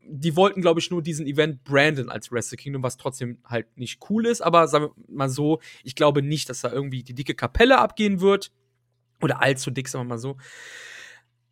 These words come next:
Aber wissen die Leute eigentlich immer noch nicht, dass Gedo halt einfach nur der Booker ist und nicht der Besitzer oder der Anteileigner oder sowas? Das ist, glaub ich, auch so eine Sache.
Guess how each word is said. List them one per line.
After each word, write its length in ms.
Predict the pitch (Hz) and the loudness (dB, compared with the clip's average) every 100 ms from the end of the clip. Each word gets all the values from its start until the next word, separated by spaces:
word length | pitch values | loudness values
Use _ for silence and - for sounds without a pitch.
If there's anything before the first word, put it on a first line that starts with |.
| _ _ _ | _ _ _
Aber 360 | 175 180 170 139 | 8 10 8 4
wissen 280 | 170 - 240 | -2 -2 -2
die 100 | 214 | 0
Leute 420 | 151 170 190 185 | 2 0 0 0
eigentlich 320 | 156 156 - | 0 -2 -4
immer 260 | 151 170 160 | -4 -2 -2
noch 60 | |
nicht, 300 | 160 170 - | -4 -10 -6
dass 280 | 131 127 127 | -6 -6 -8
Gedo 380 | 143 156 165 139 | -6 -4 -4 -4
halt 280 | 143 - - | -4 -4 -4
einfach 340 | 143 160 120 | -2 -2 -4
nur 160 | 143 135 | -8 -6
der 160 | 123 | -6
Booker 640 | 110 - 113 - 175 196 | -6 -8 -8 -6 -6 -6
ist 340 | - 170 214 - | -4 -6 -6 -10
und 200 | 131 131 | -12 -10
nicht 240 | 131 - | -12 -4
der 60 | 123 | -4
Besitzer 840 | 117 117 113 123 131 - 202 190 | -4 -6 -6 -8 -6 -4 -2 -2
oder 220 | 147 143 131 | -2 -2 -2
der 240 | 120 - | -2 -2
Anteileigner 840 | 131 147 - 170 165 160 170 165 | -4 -4 -2 0 2 0 -2 -6
oder 180 | 160 160 | -4 -4
sowas? 500 | 156 170 214 - - | -4 -6 -8 -10 -18
Das 120 | - 127 | -14 -12
ist, 320 | 135 - - | -10 -12 -14
glaub 240 | - 139 139 | -8 -6 -6
ich, 160 | - | -8
auch 100 | - | -8
so 100 | 135 | -8
eine 80 | 135 | -6
Sache. 320 | 127 139 147 | -4 -4 -6